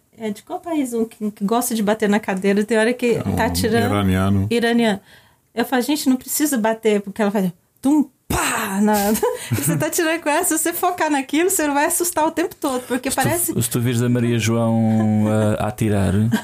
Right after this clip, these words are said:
Speaker 1: <laughs>
Speaker 3: ela tem uma aljava, que tem as flechas para a frente, e cada
Speaker 1: E
Speaker 3: vez que ela
Speaker 1: pega.
Speaker 3: dispara, o, o, a estabilização bate-lhe sempre na aljava. Eu já meti lá um,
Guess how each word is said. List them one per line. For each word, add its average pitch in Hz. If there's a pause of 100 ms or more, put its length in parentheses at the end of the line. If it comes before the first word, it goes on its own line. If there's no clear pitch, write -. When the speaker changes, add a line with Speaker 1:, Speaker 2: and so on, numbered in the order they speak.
(160)
Speaker 1:
<laughs> - (380)
Speaker 3:
ela 107
tem 113
uma 110
aljava, 101 (280)
que 87
tem 95
as 95
flechas 87
para 98
a 92
frente, 98 (300)
e 107
cada 110
Speaker 1:
E -
Speaker 3:
vez 123
que 120
ela 123
Speaker 1:
pega. 113
Speaker 3:
dispara, 117
o, 110
o, 101
a 101
estabilização 104
bate-lhe 107
sempre 107
na 110
aljava. 107
Eu 113
já 117
meti 117
lá 113
um, 104